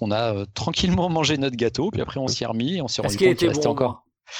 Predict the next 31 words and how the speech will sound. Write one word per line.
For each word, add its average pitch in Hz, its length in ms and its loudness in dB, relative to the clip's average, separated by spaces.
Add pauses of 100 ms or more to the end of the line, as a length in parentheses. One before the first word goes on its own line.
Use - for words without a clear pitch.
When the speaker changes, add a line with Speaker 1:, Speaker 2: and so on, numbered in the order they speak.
(340)
Speaker 1:
Il 107 100 0
était 113 160 0
bon 135 260 -2
et 143 40 -4
c'était - 220 -8
chouette, 110 320 -4
hein. 87 60 -6
C'était - 160 -4
vraiment 117 240 0
un 113 60 -4
super 131 300 -2
moment. 110 300 -4 (600)
Et, 139 260 0
euh, 104 360 0
et 110 120 -2
on 110 60 -4
s'est - 140 -4
rendu 107 180 -6
compte 135 160 -8
qu'il - 120 -4
restait 98 220 -6
plein 107 120 -4
de 101 60 -8
trucs - 180 -10
à 101 60 -2
faire 131 240 0
et 107 100 -4
on 90 100 -4
a 92 80 -2
dû, 107 260 6
euh, 95 400 -2